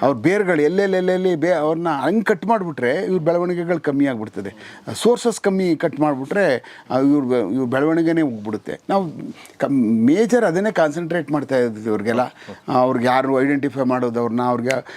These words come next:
ಆದ್ರೂ ಯ-, ಜನ ಏನ್ ಮಾಡ್ತಾರೆ, ಎದುರ್ಕೊಬಿಡ್ತಾರೆ ಸರ್, ಎದುರ್ಕೊಂಡು ಕೊಟ್ಬಿಡ್ತಾರೆ. ಆ, ನೀವ್ ಏನೇ ಮಾಡಿದ್ರು, "ಇಲ್ಲ ಸರ್, ನಾವು ಕೊಟ್ಟಿಲ್ಲ" ಅಂತಾರೆ, but ಕೊಟ್ಬಿಟ್ಟು ಬಂದ್ಬಿಡ್ತಾರೆ.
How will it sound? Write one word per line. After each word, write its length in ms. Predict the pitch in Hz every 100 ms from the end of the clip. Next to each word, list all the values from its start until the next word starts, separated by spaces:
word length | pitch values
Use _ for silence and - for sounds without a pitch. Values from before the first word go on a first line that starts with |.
| - - -
ಆದ್ರೂ 300 | 151 196 247
ಯ-, 120 | 233 -
ಜನ 220 | 143 220 220
ಏನ್ 120 | 208
ಮಾಡ್ತಾರೆ, 320 | 185 151 165 143
ಎದುರ್ಕೊಬಿಡ್ತಾರೆ 640 | 139 156 156 135 135 110
ಸರ್, 560 | - 80 69 - - 127
ಎದುರ್ಕೊಂಡು 400 | 143 160 165 131
ಕೊಟ್ಬಿಡ್ತಾರೆ. 760 | 135 - 131 - 110 90 90 - - - -
ಆ, 40 | 170 131 123
ನೀವ್ 300 | 104 107 120
ಏನೇ 320 | 135 175 208
ಮಾಡಿದ್ರು, 300 | 202 180 175
"ಇಲ್ಲ 200 | 156 156
ಸರ್, 280 | 143 131 127
ನಾವು 120 | 120
ಕೊಟ್ಟಿಲ್ಲ" 380 | 110 120 135 135
ಅಂತಾರೆ, 300 | 131 117 107
but 260 | 101 123 123
ಕೊಟ್ಬಿಟ್ಟು 420 | - 131 151 131 120
ಬಂದ್ಬಿಡ್ತಾರೆ. 480 | 104 95 - -